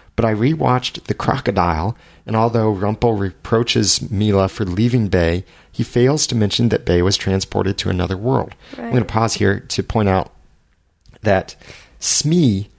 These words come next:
Speaker 1: knew that Bay was lost and that Rumpelstiltskin was looking for Bay.
Speaker 2: Really?
Speaker 1: Yeah, remember the whole, "It's not nice to spread rumors."
Speaker 2: <laughs> Yeah.
Speaker 1: Yeah, that, that was in that context
Speaker 2: Yeah.
Speaker 1: of the conversation when Rumpel first met Smee back in the episode The Crocodile.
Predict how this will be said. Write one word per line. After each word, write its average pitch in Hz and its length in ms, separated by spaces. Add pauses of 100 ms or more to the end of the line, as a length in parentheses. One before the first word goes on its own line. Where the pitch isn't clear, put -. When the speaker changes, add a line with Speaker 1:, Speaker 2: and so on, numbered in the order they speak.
(140)
Speaker 1:
knew 95 440 (400)
that - 200
Bay 85 240
was 80 220
lost 76 500 (500)
and 110 80
that 101 100
Rumpelstiltskin 95 720
was 87 180
looking 90 260
for - 160
Bay. 80 340 (440)
Speaker 2:
Really? 202 560
Speaker 1:
Yeah, 110 120
remember 117 400
the 101 120
whole, 98 340
"It's - 240
not 98 240
nice 135 320
to 147 140
spread 165 320
rumors." 220 600
Speaker 2:
<laughs> - 40
Yeah. 226 540
Speaker 1:
Yeah, - 160
that, 123 320
that 123 140
was 107 140
in 107 100
that 98 200
context - 520
Speaker 2:
Yeah. 190 240
Speaker 1:
of 180 60
the 92 60
conversation 87 640
when 92 260 (140)
Rumpel 98 440
first - 460
met 92 160
Smee 92 360
back 85 260
in 95 120
the 85 100
episode - 320
The - 60
Crocodile. - 580